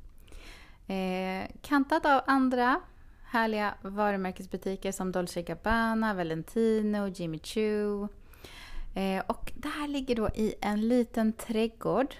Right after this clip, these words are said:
med ett fantastiskt hus. Eh, massor med blommor, palmer och ja, man får verkligen den här känslan av lyx, kvalitet och, eh,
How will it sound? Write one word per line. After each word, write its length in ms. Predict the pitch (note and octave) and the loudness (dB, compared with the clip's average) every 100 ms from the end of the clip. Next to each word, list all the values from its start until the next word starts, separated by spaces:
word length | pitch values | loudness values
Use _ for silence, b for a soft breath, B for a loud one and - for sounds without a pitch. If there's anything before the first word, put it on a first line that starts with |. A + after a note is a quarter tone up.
| - | -8
med 300 | G3 G3 E3+ - - | 0 4 2 0 -6
ett 200 | F3+ - | -6 -2
fantastiskt 720 | F#3+ G3 D#4 - A3 G#3 - | -2 0 0 0 -4 -4 -4
hus. 560 | - D#3+ G#4 - - - b b - | 0 0 0 -4 -6 -8 b b -8
Eh, 260 | F3+ F3+ F3+ | -4 0 4
massor 420 | C4 - D#4 C#4+ | 4 4 2 4
med 220 | C4 C4 | 4 2
blommor, 560 | B3 B3 A#3 A3+ A3 A3+ - | 2 2 4 2 2 0 0
palmer 800 | - G#3+ G#3+ G#3 G3+ F#3+ G3 G3 - | 4 6 4 2 2 4 2 0 2
och 380 | G#3 - - - - b b | 4 4 0 -6 -6 b b
ja, 320 | - F#3 F#3 F#3 | 2 6 6 4
man 180 | - G3+ | 0 -2
får 180 | G3 G3+ | 0 2
verkligen 300 | F3 F3 E3+ | 2 0 -2
den 60 | D#3+ | -2
här 80 | |
känslan 500 | E3+ F3 E3+ - E3 - | -4 -6 -6 -6 -6 -4
av 400 | E3 D3 C#3 E3 - b b b b b b b b | -2 0 0 -4 -12 b b b b b b b b
lyx, 580 | A3 A#3 - - - - | 0 0 -2 -8 -6 -8
kvalitet 840 | - G#3 F#3+ F#3 F#3 E3 D#3+ C#3+ - - - | 0 2 2 2 2 2 2 0 -2 -10 -4
och, 540 | - - - - - | -4 -4 -12 -16 -12
eh, 320 | - - - | -8 -6 -6